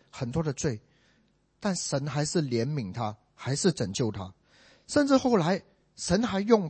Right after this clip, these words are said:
保罗参与这些的服事，让提摩太再次的明白，神他对罪人是多么的怜悯、多么的爱。在这里，保罗他诉说自己过去的罪，过去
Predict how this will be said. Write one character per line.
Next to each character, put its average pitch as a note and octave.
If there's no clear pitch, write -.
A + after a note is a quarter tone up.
保 A#2
罗 A#2+
参 F#3+
与 C#3+
这 D#3
些 D#3
的 C#3+
服 A2+
事， B2+
让 A3
提 -
摩 E3+
太 E3+
再 F3
次 D#3+
的 C#3+
明 B2
白， A#2
神 C#3+
他 G3
对 F3+
罪 F#3
人 A#2
是 F#3
多 F3
么 E3
的 C#3+
怜 G#2+
悯、 A2+
多 C3+
么 C#3+
的 A#2
爱。 G#2
在 D4
这 D4
里， A3+
保 D3
罗 F3+
他 B3+
诉 C4+
说 G#3+
自 A#3+
己 G3+
过 F3+
去 -
的 C3
罪， D3
过 G#3
去 D#3